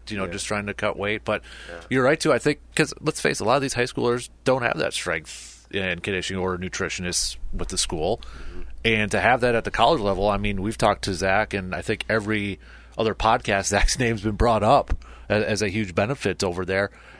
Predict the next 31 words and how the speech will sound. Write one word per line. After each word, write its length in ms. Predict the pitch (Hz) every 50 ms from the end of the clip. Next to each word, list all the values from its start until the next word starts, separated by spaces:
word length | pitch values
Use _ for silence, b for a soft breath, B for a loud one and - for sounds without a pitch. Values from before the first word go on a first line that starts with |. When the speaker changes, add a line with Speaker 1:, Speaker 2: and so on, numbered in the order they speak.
| B
Speaker 1:
And 140 | B 113 117 117
that's, 240 | 131 - - - - -
that's 200 | - 123 139 -
gotta 220 | - - 139 156 151
be 80 | 131
such 240 | 95 - 107 - -
a 20 | 87
huge 300 | 80 101 98 82 - -
jump 280 | - 98 95 92 -
and 220 | 101 92 87 87 - -
maybe 240 | 101 101 92 104 101
a 180 | 98 92 90
nice 320 | 95 90 98 101 98 - -
welcome 320 | 92 104 127 127 - 101
for 140 | - 85 80
some 160 | - 92 82
of 60 | 80 80
these 100 | 78 76
athletes. 580 | 78 71 - - 71 - - - - - - - - -
Speaker 2:
Yeah, 160 | - 101 98 92
I 60 | 87
think, 320 | - - 98 92 87 -
uh, 240 | 90 87 82 82 78 - b b b b b b b b b -
I 40 | -
mean, 200 | 98 92 87 85
Zach 320 | - 92 90 92 92 -
serves 300 | - - - 95 90 82
our 100 | 90 87
team 460 | 85 - 90 85 85 85 85 85 87 - - - - - _ - _ _ - - 82
just 240 | 87 87 - - - - - - - -
in, 360 | 82 82 82 80 78 80 82